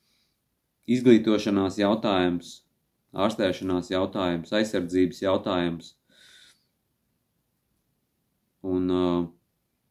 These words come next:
tātad, ā, juridiskā statusa, ā, nostiprināšanu.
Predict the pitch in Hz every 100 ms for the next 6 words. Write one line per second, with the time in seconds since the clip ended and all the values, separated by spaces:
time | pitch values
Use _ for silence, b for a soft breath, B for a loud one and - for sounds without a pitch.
0 | _ _ _ _ _ _ _ _ _ _
1 | _ _ _ _ - 90 98 85 95 92
2 | 87 87 82 - - 98 120 107 98 98
3 | 92 - 107 - 110 - 92 90 90 90
4 | 90 110 110 98 85 87 82 80 78 -
5 | 78